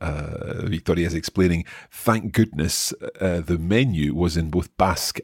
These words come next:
and Spanish. So there was a Spanish translation of all these Basque dishes, menos mal que. And that's a really useful phrase because we can, and, and the best thing about it, <laughs> we don't even need a subjunctive afterwards.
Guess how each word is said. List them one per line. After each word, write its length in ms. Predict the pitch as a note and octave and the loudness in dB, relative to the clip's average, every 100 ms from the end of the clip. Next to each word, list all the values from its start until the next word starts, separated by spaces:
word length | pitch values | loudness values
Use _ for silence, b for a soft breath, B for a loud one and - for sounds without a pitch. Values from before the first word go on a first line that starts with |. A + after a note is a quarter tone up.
| - | -2
and 400 | E2+ D#2 E2 E2 | -2 0 -2 -4
Spanish. 600 | - - D2+ D2 C#2+ - | -8 -4 -4 -4 -4 -6
So 100 | E2 | -4
there 160 | D2+ | -2
was 140 | D2+ D#2+ | -2 -2
a 80 | - | -2
Spanish 360 | - F#2 F#2 | 0 2 2
translation 520 | - E2+ E2 E2+ E2+ | 4 2 4 2 2
of 100 | D#2+ | 2
all 120 | D#2 D#2+ | 2 0
these 160 | D#2+ | -2
Basque 460 | C#2+ E2 E2 - - | -2 -4 -2 -6 -6
dishes, 460 | F2 - D2+ - - B B F2 | -6 -4 -6 -8 -12 B B -2
menos 380 | F#2 G2 F#2 | 2 4 4
mal 300 | F2 F2+ F#2 E2 | 2 4 4 2
que. 240 | - F2+ D#2 B B B B | 0 0 -2 B B B B
And 220 | - F2 F2+ | -4 -2 0
that's 140 | F#2+ | 2
a 60 | G2 | 4
really 240 | A#2 B2 | 6 6
useful 260 | A2 - - | 4 2 -2
phrase 320 | - A#2+ G2 | 2 2 2
because 260 | G2+ F#2+ | 0 -2
we 120 | E2+ F#2+ | -2 -4
can, 260 | F#2+ - - | -8 -8 -6
and, 120 | E2+ | -2
and 160 | F2 E2+ | -2 2
the 40 | |
best 240 | A2+ G#2+ | 2 2
thing 120 | - F2 | 0 0
about 240 | E2+ - | 0 -2
it, 60 | - | -8
<laughs> 100 | - | -4
we 80 | A#2 | 0
don't 160 | A#2 G2+ | 2 2
even 160 | F2+ | 0
need 120 | F#2 F#2 | 0 0
a 60 | |
subjunctive 460 | - F#2+ G#2 G2+ G2 | -2 -2 -4 -2 0
afterwards. 440 | G2 - F2 F#2+ | 0 -2 -4 -4